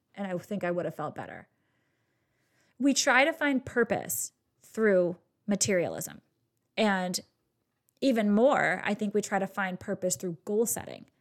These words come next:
Like, you gotta check those boxes, right? But what about those times when we can't be productive?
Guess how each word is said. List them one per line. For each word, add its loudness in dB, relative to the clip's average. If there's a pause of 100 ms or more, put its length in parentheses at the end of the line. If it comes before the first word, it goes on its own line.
(200)
Like, 0
you 2
gotta 2
check 2
those 2
boxes, -4
right? -2 (2250)
But 4
what 4
about 6
those 6
times 0
when -4
we -4
can't -2
be -2
productive? -16